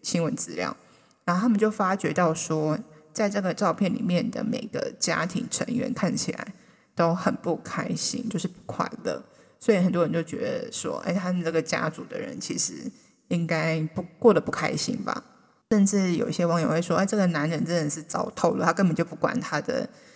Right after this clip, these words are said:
妻子跟小孩，他的小孩根本就没有时间跟爸爸相处，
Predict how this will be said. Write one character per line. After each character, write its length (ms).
妻 240
子 160
跟 400
小 220
孩， 280
他 160
的 60
小 140
孩 180
根 180
本 100
就 160
没 120
有 100
时 160
间 220
跟 180
爸 140
爸 160
相 280
处， 280